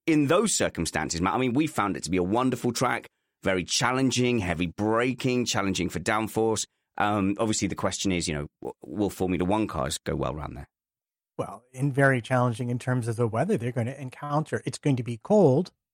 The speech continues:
Speaker 2: and they have brought not the softest, uh, selection of tires to the circuit,
Speaker 1: Oh.
Speaker 2: probably due to the degradation profile.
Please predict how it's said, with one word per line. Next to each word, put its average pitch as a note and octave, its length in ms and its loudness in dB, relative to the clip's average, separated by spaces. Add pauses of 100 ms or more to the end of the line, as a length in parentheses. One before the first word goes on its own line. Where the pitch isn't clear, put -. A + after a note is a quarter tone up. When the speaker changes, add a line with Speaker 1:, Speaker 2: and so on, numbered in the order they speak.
(480)
Speaker 2:
and E3+ 120 6
they D#3+ 120 6
have B2+ 280 2
brought F3 540 6
not D3+ 540 4
the A3 100 8
softest, - 720 -4
uh, C#3 300 0
selection D3+ 560 2
of E3+ 180 -2
tires G3 460 4
to F#3+ 60 -2
the E3 120 6
circuit, A#2+ 360 4
Speaker 1:
Oh. A2+ 60 0
Speaker 2:
probably C#3 360 2
due C3 240 2
to C#3+ 120 0
the C3 140 8
degradation B2+ 760 4
profile. G#2+ 640 -2